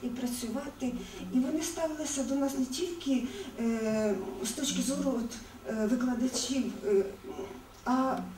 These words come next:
просто, знаєте, як чисто по-батьківськи, по-людськи. Е, десь завжди до нас, е, якийсь знаходили підхід, могли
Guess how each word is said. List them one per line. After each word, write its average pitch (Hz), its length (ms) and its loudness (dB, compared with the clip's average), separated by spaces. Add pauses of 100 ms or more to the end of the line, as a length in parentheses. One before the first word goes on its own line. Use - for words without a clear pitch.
(160)
просто, - 340 -4 (100)
знаєте, 302 360 0
як 208 300 2
чисто - 320 0
по-батьківськи, 247 760 -2
по-людськи. 208 720 0 (720)
Е, 208 440 4 (600)
десь 302 340 0 (180)
завжди 247 340 4
до 240 200 2
нас, 262 360 0 (100)
е, 196 40 8
якийсь 233 380 4
знаходили 247 440 4
підхід, - 540 -2 (300)
могли 254 200 6